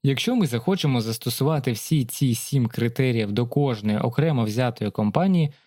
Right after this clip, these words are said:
то зрозуміємо, що лише п'ять із них відповідатиме одразу всім критеріям. Цими компаніями будуть American Can, American Tell and Tell,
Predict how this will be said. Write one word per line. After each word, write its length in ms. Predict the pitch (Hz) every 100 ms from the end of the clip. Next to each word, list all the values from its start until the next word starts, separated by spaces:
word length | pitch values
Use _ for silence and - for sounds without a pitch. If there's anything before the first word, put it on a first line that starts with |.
| _
то 160 | - 196
зрозуміємо, 760 | 165 143 139 131 110 107 101 - _ _
що 220 | - 165
лише 340 | 156 143 180
п'ять 560 | 156 - 120 131 123 -
із 140 | 104
них 280 | 104 165 185
відповідатиме 920 | 131 123 113 107 104 147 175 175 170 151 _
одразу 500 | 135 113 123 170 175
всім 380 | 175 - 127 123
критеріям. 640 | 117 113 113 107 101 98 95 _ _ _ _ _
Цими 300 | - 240 233
компаніями 680 | 143 117 127 185 196 175 143
будуть 460 | 117 139 131 117 - -
American 680 | 127 120 113 104 104 98 131
Can, 240 | 170 180 - _ _ _ -
American 580 | 151 220 160 127 120 -
Tell 140 | 120
and 300 | 107 101 -
Tell, 240 | 143 170